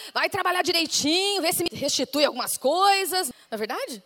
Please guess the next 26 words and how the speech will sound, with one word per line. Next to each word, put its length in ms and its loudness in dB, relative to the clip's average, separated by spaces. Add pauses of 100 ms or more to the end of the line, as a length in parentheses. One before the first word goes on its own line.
(140)
"Vê 140 0
se 140 -6
devolve 500 2
um 80 -6
pouco 320 -2
do 60 -8
que 80 -8
você 180 -4
gastou, 580 -2
porque 140 -8
afinal 300 -6
das 200 -8
contas." 800 -2 (220)
Alguns 340 -8
de 80 -10
nós, 260 -6
na 80 -8
nossa 220 -8
justiça, 500 -8
colocaríamos 560 -10
algumas 280 -6
regras 580 -8
bem 300 -6
rígidas 580 -6 (260)
e 280 -6 (200)
valendo. 680 -6